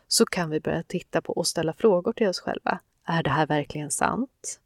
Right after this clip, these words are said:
Är det här min föreställning eller sanning? Eller har jag bara, liksom, snott den, kopierat den av någon annan? Om jag skulle fråga mig själv, hur ställer jag mig till den här frågan?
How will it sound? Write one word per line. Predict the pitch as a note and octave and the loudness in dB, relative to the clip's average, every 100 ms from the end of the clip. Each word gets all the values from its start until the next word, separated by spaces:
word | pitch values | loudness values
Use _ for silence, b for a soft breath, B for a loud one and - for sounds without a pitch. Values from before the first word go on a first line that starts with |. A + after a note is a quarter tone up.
| _ - | _ -2
Är | F3 E3 | -2 0
det | |
här | D3+ E3 D#3+ | 0 -2 0
min | E3+ D#3+ F3 | -2 -2 -4
föreställning | - G#3 F#3 F3+ - F#3+ G3+ G#3 G#3 | -2 0 2 0 0 -2 -2 -2 -2
eller | F#3+ G3 | -2 -2
sanning? | - F#3 E3+ F3+ G#3+ | -2 -4 -4 -4 -2
Eller | F3+ D#3 | -2 -2
har | E3 | -2
jag | D#3+ | 0
bara, | D#3+ D#3 - | 2 2 0
liksom, | F#3 E3+ F3 E3 | -4 -2 -2 0
snott | - F3+ - _ | 0 -2 -4 _
den, | - G3+ | -4 0
kopierat | G3+ F3+ F3 E3 D#3 F#3+ - | 2 0 2 2 2 0 2
den | G3 | 2
av | E3+ E3+ | 4 2
någon | F3 E3 E3 | 0 0 -2
annan? | E3 D#3 - F#3+ B3 _ B B B B | -2 -4 -2 -2 -2 _ B B B B
Om | - E3+ F3 | 2 4 4
jag | D#3+ - | 2 0
skulle | - D#3+ | -4 -4
fråga | - F3 E3 D3 | 2 4 4 0
mig | D3 D#3 | -4 -8
själv, | - - - A3 G3 | -2 0 2 0 2
hur | F#3 E3+ | 0 0
ställer | - - D#3 - F3+ | 0 0 0 2 4
jag | G#3+ | 6
mig | A3+ A3+ | 4 2
till | - A3 | 0 0
den | G#3 G3+ | 0 0
här | G3 | -2
frågan? | - G3 F3 - - | 2 2 2 0 -2